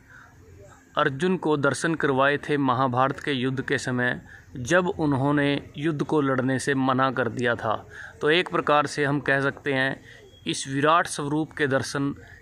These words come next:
श्री कृष्ण ने अर्जुन को करवाए थे, अर्जुन को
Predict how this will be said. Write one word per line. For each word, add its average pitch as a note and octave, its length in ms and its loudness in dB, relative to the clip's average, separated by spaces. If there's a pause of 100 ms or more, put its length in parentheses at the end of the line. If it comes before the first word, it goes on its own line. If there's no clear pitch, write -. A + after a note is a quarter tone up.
(120)
श्री F#3+ 320 -2
कृष्ण - 320 -4
ने C3+ 340 -2 (400)
अर्जुन E3 360 0
को E3+ 180 -2
करवाए C#3 440 0
थे, C3 340 -4
अर्जुन - 1400 -8
को D#3+ 360 -4